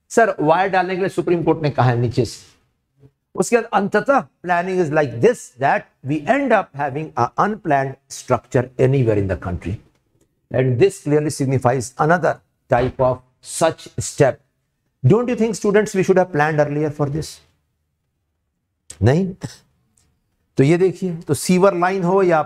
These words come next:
पानी का लाइन हो या पावर लाइन हो, ये तीनों में, तीनों के कारण यहां पर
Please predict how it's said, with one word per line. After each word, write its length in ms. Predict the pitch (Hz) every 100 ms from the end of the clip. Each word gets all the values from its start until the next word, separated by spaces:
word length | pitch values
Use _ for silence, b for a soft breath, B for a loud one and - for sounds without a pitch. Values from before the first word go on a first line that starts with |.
| -
पानी 280 | 160 175
का 440 | 165 165 156 143 117 _ _ _ _ _
लाइन 320 | - 135 190 180
हो 160 | 196
या 200 | 185 147 131 110 107 -
पावर 280 | 139 160 170
लाइन 300 | 175 180 165
हो, 280 | 196 139 - b b -
ये 120 | 156 160
तीनों 300 | 220 247 269
में, 380 | 233 190 226 269 - _ _ _
तीनों 260 | 202 226 233
के 100 | 202
कारण 340 | 180 175 190
यहां 240 | 190 160 160
पर 260 | 202 214